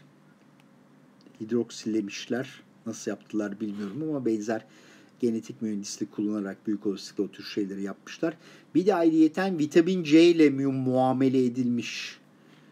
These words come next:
kolajenden bahsediyorlar. Ama hani nasıl muamele edilmiş kolajen o zamana kadar yapılmış oluyor. Vitamin C sadece, e, söylediğimiz gibi lizin prolin hidroksilaz denen P H, L H denen arkadaşlar vardı. Onlara yardımcı oluyordu kofaktör olarak.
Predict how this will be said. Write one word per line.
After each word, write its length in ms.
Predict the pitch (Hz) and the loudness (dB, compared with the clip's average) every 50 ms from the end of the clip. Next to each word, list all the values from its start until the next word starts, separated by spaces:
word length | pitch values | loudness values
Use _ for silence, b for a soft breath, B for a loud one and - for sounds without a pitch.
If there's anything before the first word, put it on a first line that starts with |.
| b b b b b _ | b b b b b _
kolajenden 800 | - 139 135 123 123 120 110 - 120 110 107 104 104 104 101 101 | 2 4 4 4 4 0 0 -2 -4 -4 -4 -4 -6 -6 -6 -6
bahsediyorlar. 800 | 101 101 98 - - - 110 95 104 110 117 139 165 190 180 170 | -6 -8 -8 -6 -4 -4 -4 -2 -2 -2 0 0 -2 -2 -4 -6
Ama 300 | - 143 143 151 151 143 | -6 -4 -2 0 0 0
hani 260 | 135 139 147 147 139 139 123 - 156 160 147 - - _ - | -2 -2 -2 -2 -4 -4 -6 -10 -12 -14 -14 -14 -16 _ -6
nasıl 380 | 131 127 147 156 - - 156 139 | -2 0 0 0 0 0 -2 -2
muamele 460 | 131 127 120 120 120 117 123 120 123 | 0 -2 -2 -2 -2 0 0 0 0
edilmiş 360 | 123 113 120 123 135 147 - | -2 -2 -4 -4 -4 -6 -6
kolajen 420 | - - 143 127 127 123 120 143 139 | -2 0 2 2 2 0 -2 -2 -2
o 100 | 131 123 | -2 -2
zamana 240 | 131 131 131 131 | -2 -2 -2 -2
kadar 240 | 131 151 131 127 120 | -2 -2 -2 -2 0
yapılmış 480 | 120 123 127 127 - 135 135 131 - 147 | 0 -2 -2 -4 -6 -8 -8 -4 -2 -2
oluyor. 260 | 127 117 123 123 120 | 0 0 0 0 0
Vitamin 400 | 120 123 - 139 131 135 135 127 | -2 -2 -2 -2 -2 -2 -4 -2
C 280 | 120 127 127 127 131 131 B B B B B B B - | -2 0 0 0 -2 -6 B B B B B B B -20
sadece, 680 | - - 147 139 139 135 135 131 123 131 127 117 117 b b b b b b b _ _ - | -6 -2 0 2 2 2 0 0 0 0 0 -2 -2 b b b b b b b _ _ -10
e, 340 | 104 101 104 104 104 104 104 104 | -8 -6 -4 -4 -4 -4 -4 -6
söylediğimiz 540 | - - - 131 120 110 117 117 113 110 - | -6 -2 0 0 0 0 -2 -4 -6 -6 -6
gibi 240 | - 117 117 117 117 | -4 -2 0 0 0
lizin 300 | 117 113 123 143 139 131 | 0 0 0 -2 -2 0
prolin 360 | 135 139 131 123 123 127 123 | 0 2 2 2 2 0 0
hidroksilaz 640 | 131 123 113 117 127 120 123 - - 131 120 117 - | -2 -2 0 0 0 -2 -2 -2 0 0 0 0 0
denen 280 | 127 117 120 120 117 107 | -2 0 0 -2 -4 -2
P 120 | - 131 | -2 -2
H, 360 | 120 117 117 - - - 135 | -2 -2 -4 -6 -8 -6 -4
L 40 | 120 | -4
H 200 | 123 120 - - | -4 -4 -4 -4
denen 140 | 135 120 117 | -4 -2 -2
arkadaşlar 640 | 113 113 113 113 - 123 120 117 - - 135 120 | -2 -4 -6 -6 -4 -4 -4 -4 -2 -2 -2 0
vardı. 280 | 117 117 113 107 107 113 | 0 0 0 -2 -2 -2
Onlara 260 | 113 117 117 120 123 | -2 0 0 0 2
yardımcı 500 | 127 123 117 113 107 110 110 104 - 113 | 2 0 0 -2 -2 -4 -6 -6 -4 -4
oluyordu 280 | 107 113 113 107 120 117 | -2 0 0 -2 -2 0
kofaktör 540 | - 143 135 135 135 113 104 - - 120 107 | 2 2 2 2 -2 -8 -8 -6 -4 -2 -2
olarak. 340 | 107 113 127 165 190 185 | 0 0 0 -2 -2 -4